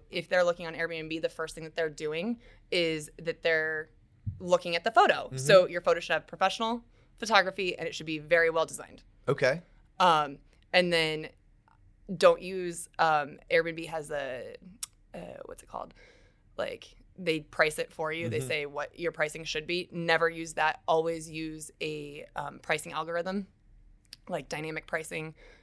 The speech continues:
Speaker 1: is a shout out to them. Um, I use a management company now, so I don't personally manage my Airbnbs
Speaker 2: Okay.
Speaker 1: anymore. Um,
Speaker 2: Would you recommend that?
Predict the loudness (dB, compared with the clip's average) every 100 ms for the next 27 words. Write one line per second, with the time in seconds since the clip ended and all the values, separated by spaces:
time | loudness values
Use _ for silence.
0 | _ -4 -2 -4 -8 -6 -2 -2 -4 -4
1 | -2 -2 -4 -16 _ -12 -8 2 6 8
2 | 6 -2 -8 -10 -12 -12 -10 -6 -6 -4
3 | -4 -6 -10 -20 _ -20 _ 0 0 2
4 | -2 -2 -6 -4 -4 -2 -4 -2 -2 0
5 | 2 2 2 2 -2 -18 -20 -2 0 0
6 | -2 -4 0 0 2 2 0 -2 -4 0
7 | 0 0